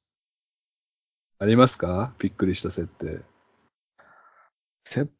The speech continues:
Speaker 2: 定というか、まあ、あの、キャビンですね。
Speaker 1: ああ、なんか家のやつだ。
Speaker 2: そう。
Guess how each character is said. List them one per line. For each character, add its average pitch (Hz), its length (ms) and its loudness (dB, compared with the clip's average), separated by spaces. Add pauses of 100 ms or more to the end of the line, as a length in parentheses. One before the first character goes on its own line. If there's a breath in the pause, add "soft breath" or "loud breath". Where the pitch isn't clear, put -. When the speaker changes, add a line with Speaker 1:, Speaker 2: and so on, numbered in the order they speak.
Speaker 2:
定 233 180 4
と 220 100 10
い 220 40 12
う 196 60 10
か、 131 120 12
ま 92 680 10
あ、 80 40 4
あ 80 40 4
の、 71 760 2
キ - 80 2
ャ 143 160 12
ビ 113 180 12
ン 65 140 4
で - 120 -8
す - 140 -10
ね。 87 240 2 (1400 loud breath)
Speaker 1:
あ 113 300 12
あ、 104 60 8
な 120 100 8
ん 123 60 6
か 90 260 0
家 120 260 10
の 123 140 8
や 120 100 10
つ 120 140 -2
だ。 - 160 -14 (640)
Speaker 2:
そ 76 420 0
う。 - 60 -20